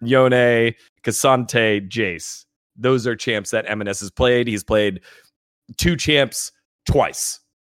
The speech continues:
That's the most that he's played a champion multiple times. It's LeBlanc and Jace. So, like, those are in your face, man. He's willing to play 'em. Uh, it's pretty cool to watch. Uh, a couple Sylas games down when he was in Challenger as well. Or, uh, Academy. Challenger. It's a Challenger. Challengers League.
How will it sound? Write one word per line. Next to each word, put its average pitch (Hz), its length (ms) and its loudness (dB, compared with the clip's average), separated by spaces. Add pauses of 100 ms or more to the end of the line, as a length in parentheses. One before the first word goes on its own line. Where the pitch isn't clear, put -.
(260)
That's 117 240 -2
the 123 80 -2
most 127 280 2
that 117 140 -2
he's 117 180 -6
played 117 280 -2
a 101 60 -8
champion 90 560 -6 (260)
multiple 107 300 -2
times. 135 320 0
It's 113 180 -6
LeBlanc 107 440 0
and 92 120 -6
Jace. 82 380 -8 (140)
So, 117 240 2
like, 95 400 0 (580)
those 110 180 -4
are 139 80 0
in 147 60 -2
your 151 100 -4
face, 190 300 0
man. 156 260 0 (220)
He's 113 180 -4
willing 131 300 2
to 135 60 -4
play 160 260 4
'em. 123 220 -4 (200)
Uh, 107 680 2
it's 104 160 -8
pretty 120 180 -2
cool 120 160 0
to 113 60 0
watch. 120 300 2 (340)
Uh, 107 280 2
a 104 40 0
couple 107 260 -4
Sylas 104 320 0
games 95 300 -6
down 92 240 -2
when 87 80 -6
he 90 60 -6
was 85 120 -8
in 85 100 -8
Challenger 82 440 -6
as 80 120 -14
well. 71 220 -14 (180)
Or, 85 240 0
uh, 76 140 -2 (120)
Academy. 85 1300 -4
Challenger. 127 340 -2
It's 127 100 -12
a 131 40 -12
Challenger. 69 340 -14
Challengers 80 420 -6
League. - 100 -18